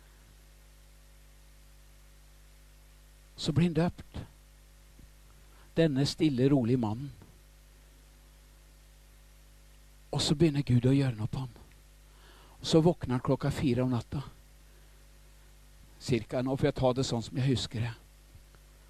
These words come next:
Så begynner han å prise Jesus. Og takke Gud. Og så blir han så fullt av glede og begeistring at han klarer ikke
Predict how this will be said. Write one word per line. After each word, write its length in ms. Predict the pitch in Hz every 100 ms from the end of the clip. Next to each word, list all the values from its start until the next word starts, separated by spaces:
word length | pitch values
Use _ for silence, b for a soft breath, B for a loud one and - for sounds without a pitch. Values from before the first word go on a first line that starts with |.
| b b b
Så 160 | - 147
begynner 300 | 151 143 127
han 80 | 135
å 100 | -
prise 340 | 143 120 - 135
Jesus. 640 | 113 107 - - - - - - - - - - - - b b b b b
Og 160 | 131
takke 320 | - 156 - 120
Gud. 300 | 110 127 - - b b b b - B B B
Og 160 | -
så 100 | -
blir 220 | 160 185
han 80 | 190
så 100 | 180 175
fullt 460 | - 143 175 - -
av 140 | 160
glede 420 | 165 175 135 - 220 - - - - - - b b b b
og 100 | - 151
begeistring 560 | 151 139 135 - 202 233 b b b b b b b 139
at 160 | 147
han 160 | 165 156
klarer 500 | - 185 131 123 143 -
ikke 460 | 170 - - 147